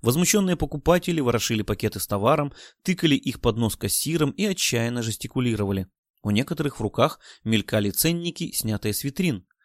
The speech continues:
Взволнованная администратор металась между кассами и о чём-то кричала в телефон. Все громко возмущались.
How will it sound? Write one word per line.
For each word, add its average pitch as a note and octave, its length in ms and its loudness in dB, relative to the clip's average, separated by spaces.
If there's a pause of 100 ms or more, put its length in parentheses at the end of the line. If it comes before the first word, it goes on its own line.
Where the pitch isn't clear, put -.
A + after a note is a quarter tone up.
(300)
Взволнованная F#3 720 2
администратор D#3+ 720 0
металась D3 540 0
между B2 280 -4
кассами C3+ 520 -4
и D3+ 160 -6
о D3 80 0
чём-то C3+ 340 -4
кричала A2+ 440 -4
в - 60 -12
телефон. G#2+ 560 -6 (300)
Все - 480 0 (100)
громко G2+ 480 -2
возмущались. G2+ 800 -2